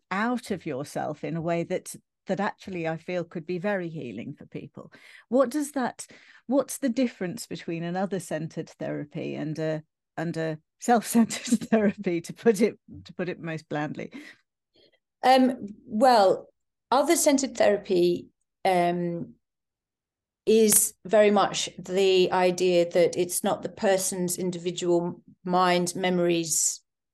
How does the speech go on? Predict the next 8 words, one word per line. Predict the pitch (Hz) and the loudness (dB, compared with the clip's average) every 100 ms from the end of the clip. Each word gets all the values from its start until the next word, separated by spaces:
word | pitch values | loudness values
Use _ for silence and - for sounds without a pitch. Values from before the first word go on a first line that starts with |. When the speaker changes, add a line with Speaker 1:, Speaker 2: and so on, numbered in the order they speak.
| _ | _
Speaker 2:
experiences | 170 165 - 240 190 135 175 170 - | -6 -4 2 4 4 2 0 0 2
that, | 185 - - - | 0 -2 -8 -6
that | 175 | -4
hold | - 196 180 175 | 0 2 4 2
the | 180 175 | 2 2
answers | 170 160 - - 156 - - - - | 2 0 -4 -6 -6 -6 -8 -10 -4
necessarily. | 175 175 - 202 160 143 131 - _ _ _ - - _ - | -2 2 4 6 4 0 -6 -12 _ _ _ -20 -20 _ 0
That | 202 175 | 2 2